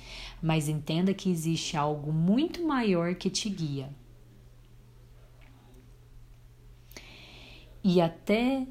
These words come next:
você se tornar consciente, o inconsciente vai te dirigir, vai, irá guiar a sua vida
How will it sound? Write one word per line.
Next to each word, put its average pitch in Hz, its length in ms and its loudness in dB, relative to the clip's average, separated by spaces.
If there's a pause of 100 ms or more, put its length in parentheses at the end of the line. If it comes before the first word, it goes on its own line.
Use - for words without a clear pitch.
(140)
você 180 600 0
se - 260 2
tornar 175 580 0
consciente, 208 1120 2 (880)
o 190 160 8
inconsciente 208 1200 2
vai 151 380 0
te 180 180 -2
dirigir, 220 840 2 (200)
vai, 156 360 2 (180)
irá 190 300 6 (420)
guiar 247 460 8
a 269 80 4
sua 190 280 4
vida 185 480 0